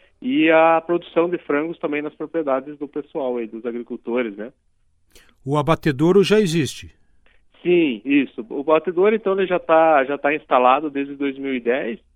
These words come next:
Speaker 1: Ele vinha produzindo, vinha abatendo com o sim, né, que é a inspeção municipal, mas pela demanda que o pessoal tem de produtos aí, a gente viu por bem requerer aí o, o cif, né? E aí, ó, necessariamente foi,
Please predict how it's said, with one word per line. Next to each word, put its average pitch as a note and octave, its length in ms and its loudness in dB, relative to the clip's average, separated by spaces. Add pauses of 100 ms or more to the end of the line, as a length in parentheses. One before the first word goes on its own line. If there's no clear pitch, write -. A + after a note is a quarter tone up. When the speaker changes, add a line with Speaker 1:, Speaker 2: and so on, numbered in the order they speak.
(460)
Speaker 1:
Ele C#3+ 240 0
vinha D#3 880 -2 (160)
produzindo, D3 640 -4
vinha D3+ 220 0
abatendo C#3+ 600 0
com D3 320 -4
o C3+ 60 -6 (120)
sim, F#3+ 220 -6
né, D#3+ 180 -6
que D#3 100 -4
é D3+ 40 2
a - 20 0
inspeção C3+ 400 -6
municipal, C#3 720 -6 (380)
mas C#3+ 460 2
pela E3 240 0
demanda D#3+ 480 0
que - 60 -14
o - 80 -16
pessoal C3 340 -4
tem C#3 260 -4
de C3+ 80 -6
produtos D3 640 -6
aí, C#3+ 520 0 (280)
a C3 40 -6
gente D3 260 -8
viu D3+ 240 -2
por C#3 260 0
bem D#3 800 -2
requerer C#3+ 500 -2
aí C#3+ 120 -2
o, B2+ 380 -4
o B2 100 -14 (100)
cif, A#3+ 300 -6
né? D3 180 -6 (540)
E B2+ 160 2
aí, C#3 480 2 (260)
ó, C3 220 2
necessariamente D3+ 840 0
foi, F3 200 -2